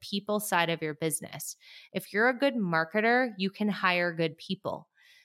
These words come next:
Um, you have an advantage nonetheless. So put on that hat. You need to get clear on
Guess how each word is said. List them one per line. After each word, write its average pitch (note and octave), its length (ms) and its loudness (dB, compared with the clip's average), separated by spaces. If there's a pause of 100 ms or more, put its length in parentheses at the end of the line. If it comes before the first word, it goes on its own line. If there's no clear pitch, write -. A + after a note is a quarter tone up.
(180)
Um, D#3+ 500 2 (400)
you F3+ 120 0
have D#3 100 0
an D#3+ 160 2
advantage D#3+ 720 0
nonetheless. D#3+ 540 0
So F3+ 120 0
put G#3 280 -2
on G#3+ 180 4
that F3 180 2
hat. F3+ 280 0 (440)
You G3 140 -4
need G3 140 2
to A3 100 4
get A3 180 2
clear A3 800 2
on F3 500 2